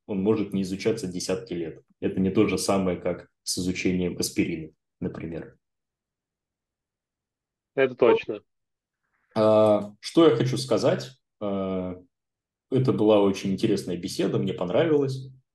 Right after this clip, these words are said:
Speaker 1: А, надеюсь, мы повторим.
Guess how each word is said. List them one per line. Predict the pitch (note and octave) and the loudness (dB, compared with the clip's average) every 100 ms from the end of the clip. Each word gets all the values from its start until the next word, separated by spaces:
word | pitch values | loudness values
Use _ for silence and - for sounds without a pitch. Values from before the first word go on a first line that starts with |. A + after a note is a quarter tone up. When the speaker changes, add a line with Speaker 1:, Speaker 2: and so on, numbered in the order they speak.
| _ _ _ _ - | _ _ _ _ -6
Speaker 1:
А, | F#2 F2+ | -4 -2
надеюсь, | F2 F#2+ G2+ G#2 G2 F#2 - - - _ _ _ _ _ _ _ _ _ _ _ | -2 -2 2 2 2 -2 -8 -14 -20 _ _ _ _ _ _ _ _ _ _ _
мы | B2 A2 | -2 0
повторим. | G#2 - F#2 A2+ - - - | -2 -2 0 2 0 -4 -16